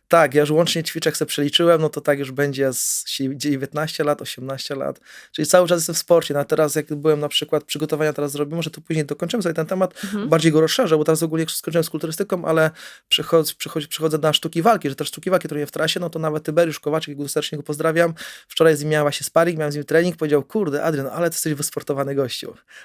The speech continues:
Speaker 1: A ja do niego, „Gdzie? Przecież ja jestem kierowcą ciężarówki”. <laughs> No, i zaczęliśmy się śmiać, no nie?
Speaker 2: To powiedz mi, e, powiedziałeś, że zabrałeś siłownię do ciężarówki, także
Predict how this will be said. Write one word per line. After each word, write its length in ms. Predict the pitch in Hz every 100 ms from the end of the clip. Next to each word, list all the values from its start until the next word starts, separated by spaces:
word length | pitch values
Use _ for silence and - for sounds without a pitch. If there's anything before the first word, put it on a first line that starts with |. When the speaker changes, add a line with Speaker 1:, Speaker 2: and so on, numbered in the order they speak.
| -
Speaker 1:
A 100 | 151
ja 120 | 160
do 60 | 165
niego, 140 | 170
„Gdzie? 160 | 165 302
Przecież 160 | -
ja 40 | 151
jestem 200 | 143 160
kierowcą 280 | 160 147 165
ciężarówki”. 560 | 190 233 311 - 139 156
<laughs> 20 | 190 202 180 165
No, 200 | 170 - - - 311
i 40 |
zaczęliśmy 360 | 202 165 170 175
się 120 | 165
śmiać, 340 | 156 139 131 -
no 100 | 135
nie? 120 | 139 160 151 - - - _
Speaker 2:
To 80 | 240
powiedz 360 | 370 466 440 311
mi, 260 | 311 285
e, 240 | - 240 233
powiedziałeś, 460 | 240 240 285 330
że 60 | 262
zabrałeś 380 | 233 247 269 262
siłownię 640 | - 247 226 240 226 220 202
do 340 | 196 190 196
ciężarówki, 600 | - 190 190 175 170 -
także 320 | 196 202 208